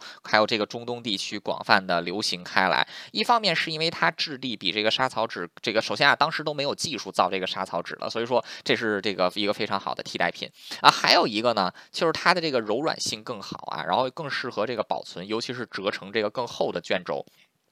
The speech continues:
那其实我们现在就是看到这个犹太教，犹太教里面记载这个经文的那种长长的那个卷轴啊，往往就很大，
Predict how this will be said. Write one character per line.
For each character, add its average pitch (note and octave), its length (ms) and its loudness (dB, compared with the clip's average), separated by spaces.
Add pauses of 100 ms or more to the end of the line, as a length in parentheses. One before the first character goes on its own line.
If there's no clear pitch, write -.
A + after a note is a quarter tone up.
(360)
那 D#3 140 10
其 D#3+ 180 4
实 D#3 220 4 (300)
我 A#2+ 100 2
们 A#2+ 60 -4
现 E3 220 4
在 D3+ 180 10
就 C3+ 100 -2
是 C3 100 -6
看 C3+ 200 0
到 A#2+ 120 2
这 A#2 80 -2
个 G#2+ 80 0
犹 G#2 180 -2
太 C#3+ 180 2
教， A#2 220 4
犹 G#2+ 140 0
太 - 160 0
教 C#3 180 4
里 G#2 120 -6
面 F2+ 200 -4
记 B2+ 200 -6
载 G#2+ 140 6
这 G2 100 -2
个 G2+ 80 0
经 C#3 300 -6
文 G2+ 120 -2
的 A2+ 80 -12
那 A2+ 60 -10
种 F#2+ 120 -8
长 - 280 -8
长 G#2+ 180 -4
的 G#2 80 -10
那 A2 80 -6
个 G#2 80 -4
卷 G2+ 300 -2
轴 E2 120 -4
啊， F#2+ 160 2
往 G2 140 2
往 G#2 100 0
就 G#2 80 -2
很 F#2+ 260 -8
大， - 140 2